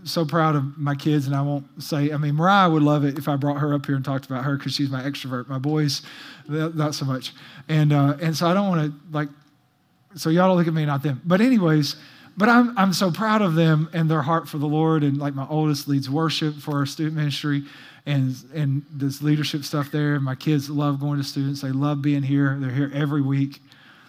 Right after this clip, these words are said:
And I love that. And I've even had people say, "Man, I wish my kids loved church as much as your kids love church." And,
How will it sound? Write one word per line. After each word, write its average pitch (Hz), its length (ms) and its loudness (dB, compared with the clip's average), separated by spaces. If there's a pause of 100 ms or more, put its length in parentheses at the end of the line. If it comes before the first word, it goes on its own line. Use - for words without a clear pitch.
(280)
And 175 120 0
I 175 60 2
love 190 400 2
that. 143 320 2
And 170 140 2
I've 180 160 2
even 262 160 2
had 190 160 0
people 175 200 -2
say, 160 180 -2
"Man, 185 280 0
I 175 60 0
wish 190 240 -4
my 165 140 -2
kids 151 340 2
loved 151 480 2
church 160 340 0
as 127 100 -6
much 143 240 -4
as 127 80 -6
your 143 140 -4
kids 143 260 -4
love 139 160 -4
church." 208 400 -12 (960)
And, 165 300 2